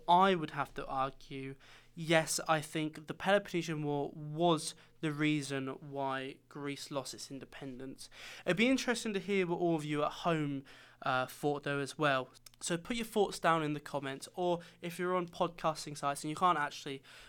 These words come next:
uh, write a comment, just have a think. Think about what you think is the major factors in why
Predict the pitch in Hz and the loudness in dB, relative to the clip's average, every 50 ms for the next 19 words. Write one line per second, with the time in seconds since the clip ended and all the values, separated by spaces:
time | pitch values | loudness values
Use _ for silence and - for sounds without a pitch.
0 | - - 139 139 135 135 151 151 - 156 143 147 185 170 - 240 254 247 240 - | -6 -2 -2 2 2 2 0 0 -2 -6 -6 -4 -4 0 4 6 6 6 4 0
1 | - 233 185 143 - - - 214 196 - 202 190 180 180 180 - - 175 165 165 | 0 -2 -2 -2 -4 -6 -6 -6 -4 0 0 0 2 0 -2 -4 -4 -8 -6 -4
2 | 170 180 180 180 175 165 165 - - - 139 131 135 131 - - 156 143 135 135 | -2 -2 0 0 0 -2 -2 -4 -6 -8 -6 -6 -6 -8 -10 -8 -8 -8 -8 -8
3 | - - 156 147 151 151 147 147 143 - 147 - - 151 143 - - - 147 139 | -8 -6 -6 -4 -2 -2 -2 -2 -4 -6 -10 -8 -6 -6 -6 -6 -10 -12 -12 -12
4 | 135 135 - - 151 139 139 139 139 139 139 139 135 139 139 143 139 | -12 -12 -12 -10 -10 -10 -10 -8 -6 -4 -4 -4 -4 -4 -6 -8 -8